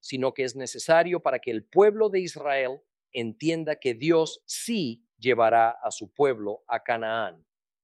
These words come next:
Por eso, entre las primeras palabras del capítulo quince,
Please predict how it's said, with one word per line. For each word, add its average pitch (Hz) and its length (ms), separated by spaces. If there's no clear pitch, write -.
Por 131 160
eso, 220 480
entre 127 260
las 127 180
primeras 151 420
palabras 151 460
del 120 160
capítulo 127 540
quince, 110 600